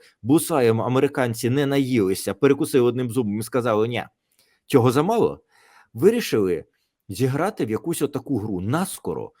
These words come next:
лівим заднім копитом, підготували документ, який спростовується в районному суді.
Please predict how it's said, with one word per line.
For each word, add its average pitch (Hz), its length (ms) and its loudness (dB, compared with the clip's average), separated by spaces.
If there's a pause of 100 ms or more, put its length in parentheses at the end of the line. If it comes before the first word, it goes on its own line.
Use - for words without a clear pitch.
(200)
лівим 151 380 4
заднім 160 400 -2
копитом, 80 540 -6
підготували 139 600 -2
документ, 151 520 -4
який 131 200 -8
спростовується 139 800 -2
в 98 40 -4
районному 131 460 -4
суді. 87 440 -10